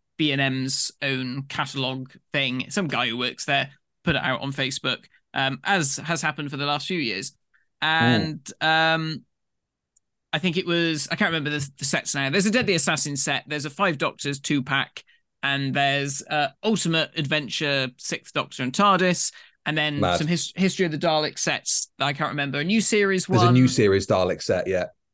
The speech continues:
Speaker 1: Uh, new series one, and
Speaker 2: I think there's a
Speaker 1: then
Speaker 2: Remembrance one, is there?
Speaker 1: Re-, Remembrance and Revelation.
Speaker 2: Okay.
Speaker 1: I don't know if there's a Resurrection one. I think it's Revelation and Remembrance. Uh, but since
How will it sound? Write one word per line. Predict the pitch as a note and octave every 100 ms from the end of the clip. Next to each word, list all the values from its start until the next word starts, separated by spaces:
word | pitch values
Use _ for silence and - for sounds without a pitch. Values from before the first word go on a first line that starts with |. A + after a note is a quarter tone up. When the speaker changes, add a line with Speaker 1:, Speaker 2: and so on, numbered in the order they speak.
| _
Speaker 1:
Uh, | E3 D#3 D#3 D3+ D3+
new | G#3+ A#3
series | A#3+ G#3
one, | G3+ G3+ F#3+ F#3
and | E3 E3
Speaker 2:
I |
think | E3+ E3+
there's | E3+
a |
Speaker 1:
then | A2+
Speaker 2:
Remembrance | A2 B2+ D3+ D#3 D#3+ B2+
one, | D3 D3+ D3+
is | D3+
there? | D#3+ F#3+
Speaker 1:
Re-, | - _
Remembrance | F3 F#3 G#3 G#3+ G3+ G#3 B2 E3 - E3 E3 -
and | E3+ E3+ E3+ D#3
Revelation. | D#3+ F3+ F3 F#3 F3+ F#3+ - G#3+ A3 A3+ A3+ G#3 _ _ _ _ -
Speaker 2:
Okay. | G2
Speaker 1:
I | F3
don't | D3+
know | C3
if | D3
there's | D#3 D#3
a |
Resurrection | D3+ D3+ - - D#3
one. | C#3+
I | C#3
think | C#3+
it's | C#3 -
Revelation | D3+ C#3 C3+ - C#3+
and |
Remembrance. | C#3 C3+ A#2+ A2+ - _ _ - -
Uh, | E3 E3 F3
but | D3+ - -
since | - B3 C4 - - -